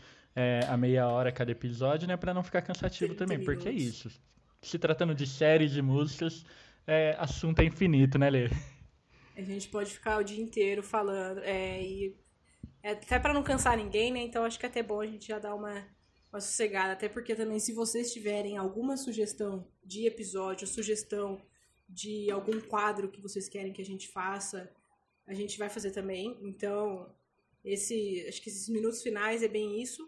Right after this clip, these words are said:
Speaker 2: Se vocês quiserem dar uma sugestão pra gente, alguma coisa, algum feedback, é só dar pra gente, conversar com a gente certinho. Então, a gente tem as redes sociais. Vocês falam com a gente e a gente vai pra frente. A gente vai,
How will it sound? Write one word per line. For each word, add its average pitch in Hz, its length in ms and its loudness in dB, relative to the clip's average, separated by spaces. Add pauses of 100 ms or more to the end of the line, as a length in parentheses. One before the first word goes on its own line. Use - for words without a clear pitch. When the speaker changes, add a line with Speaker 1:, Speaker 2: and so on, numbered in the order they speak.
(140)
Speaker 2:
Se - 160 -8
vocês 214 340 0
quiserem 214 560 -2
dar 196 120 -2
uma 208 100 -6
sugestão 196 440 -8
pra 185 180 -8
gente, 196 520 -6
alguma 185 220 -6
coisa, 202 200 -4
algum 196 160 -4
feedback, 208 760 -6 (500)
é 196 60 -14
só 214 540 0
dar 208 200 2
pra 196 160 -2
gente, 196 260 -6
conversar 202 420 0
com - 80 -6
a 196 80 -4
gente 196 240 -4
certinho. 202 500 -6
Então, 190 160 -10
a - 20 -8
gente 185 120 -12
tem 202 100 -8
as 190 100 -10
redes 190 200 -6
sociais. 190 680 -6 (560)
Vocês - 380 -6
falam 202 260 -4
com 220 140 -4
a 202 140 -2
gente 196 520 -4 (200)
e 214 260 -2
a 202 80 2
gente 214 300 -8
vai 240 140 -4
pra 370 120 -6
frente. 320 460 -2
A 202 40 0
gente 196 180 -8
vai, 226 160 -2